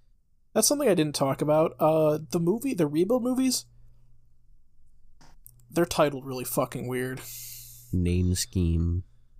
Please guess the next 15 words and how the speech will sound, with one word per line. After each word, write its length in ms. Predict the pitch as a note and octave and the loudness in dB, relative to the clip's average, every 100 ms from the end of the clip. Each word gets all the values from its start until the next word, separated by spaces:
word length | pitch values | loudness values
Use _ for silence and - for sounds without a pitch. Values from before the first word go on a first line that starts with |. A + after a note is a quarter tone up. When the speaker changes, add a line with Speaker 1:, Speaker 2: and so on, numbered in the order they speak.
| - _ _ - _ - | -20 _ _ -20 _ -14
Speaker 2:
Very 260 | F2+ E2 E2 | -6 -2 0
Speaker 1:
It's 120 | E2 | 2
like, 160 | D3+ C#3 | 2 0
Speaker 2:
interesting. 340 | - E2+ F#2 - _ _ _ _ | -4 -4 -6 -8 _ _ _ _
Speaker 1:
it's 100 | - | -2
like 120 | D3 - | -2 0
Evangelion 840 | D3+ D#3+ D#3 D3+ D3+ D3+ D3 C#3 | 0 0 0 2 2 0 0 -2
one 240 | C#3 C#3 | -4 -4
point 340 | C#3 - C#3+ C3 | -2 -2 -2 -2
oh, 480 | B2 B2+ B2+ B2+ - - - | -6 -6 -8 -10 -14 -20 -10
and 120 | E3 | -6
then 100 | C#3 | -4
there's, 160 | C#3 C3+ | -4 -4
like, 200 | C3 - | -4 -4
you, 200 | C3+ | -8